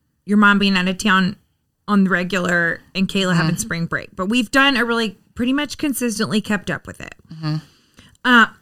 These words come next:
Speaker 1: <clears throat> and I'm so glad because I feel better.
Speaker 2: Yes.
Speaker 1: Okay. So, you know how we talked about the apparatus room or whatever, that, you know, where the men are
Speaker 2: Where
Speaker 1: and
Speaker 2: the
Speaker 1: the lighting
Speaker 2: machines
Speaker 1: is
Speaker 2: are.
Speaker 1: bad and it feels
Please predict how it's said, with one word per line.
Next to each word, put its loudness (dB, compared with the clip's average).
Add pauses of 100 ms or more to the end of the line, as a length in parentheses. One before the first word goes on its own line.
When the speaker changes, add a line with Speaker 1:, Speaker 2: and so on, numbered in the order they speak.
(140)
Speaker 1:
<clears throat> 4 (240)
and 2
I'm 4 (140)
so 0
glad 0
because -4
I -8
feel -4
better. -10 (140)
Speaker 2:
Yes. -8 (360)
Speaker 1:
Okay. -8 (600)
So, 2
you 0
know 4
how 6
we 2
talked 0
about 2
the -2
apparatus 4
room -10 (120)
or -4
whatever, -2
that, 2
you 4
know, 6
where 2
the 4
men 4
are -6 (100)
Speaker 2:
Where 8
Speaker 1:
and 8
Speaker 2:
the 8
Speaker 1:
the 6
lighting 8
Speaker 2:
machines 6
Speaker 1:
is 0
Speaker 2:
are. -2
Speaker 1:
bad 6
and -2
it -10
feels -2